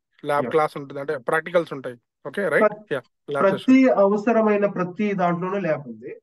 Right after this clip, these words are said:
Speaker 2: ఓకే, దేనికైతే
Speaker 1: ఓకే.
Speaker 2: అవసరమవుతుందో దానికైతే ఉన్నాయి. Already it's a fourteenth
Speaker 1: ఓకే.
Speaker 2: batch completed, sixteenth batch రన్నింగ్ చేస్తున్నాం. చాలా కావాల్సినవన్నీ ఉన్నాయి, దేనికి
Speaker 1: ఓకే,
Speaker 2: అవసరమైతే
Speaker 1: ఓకే.
Speaker 2: దానికి డెమో ఉంది. Demo is nothing but lab.
Speaker 1: ఇప్పుడు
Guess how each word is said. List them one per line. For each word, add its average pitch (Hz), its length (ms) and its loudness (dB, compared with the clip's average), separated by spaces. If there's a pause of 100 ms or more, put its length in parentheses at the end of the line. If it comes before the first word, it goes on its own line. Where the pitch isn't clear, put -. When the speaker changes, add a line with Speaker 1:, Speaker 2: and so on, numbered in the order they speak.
(180)
Speaker 2:
ఓకే, 143 260 -8 (420)
దేనికైతే 196 460 4
Speaker 1:
ఓకే. 180 100 2
Speaker 2:
అవసరమవుతుందో 180 440 -2
దానికైతే 151 400 -4
ఉన్నాయి. 117 320 -8 (460)
Already 170 300 -2
it's 196 300 -4
a 202 60 -10
fourteenth 190 440 -2
Speaker 1:
ఓకే. - 20 -10
Speaker 2:
batch 165 260 -6 (100)
completed, 180 420 -4 (500)
sixteenth 185 300 -8
batch 165 260 -2
రన్నింగ్ 156 260 -4
చేస్తున్నాం. 156 480 -8
చాలా 156 420 -2 (260)
కావాల్సినవన్నీ 180 640 -2
ఉన్నాయి, 139 260 -10 (1120)
దేనికి 180 200 -4
Speaker 1:
ఓకే, 190 100 -4
Speaker 2:
అవసరమైతే 180 380 -6
Speaker 1:
ఓకే. 196 80 -8
Speaker 2:
దానికి 160 560 -6 (280)
డెమో 160 200 -2
ఉంది. 123 280 -6
Demo 170 340 -2
is 160 120 0
nothing 156 320 -6
but 233 100 -4 (100)
lab. - 100 -10 (1700)
Speaker 1:
ఇప్పుడు 190 260 2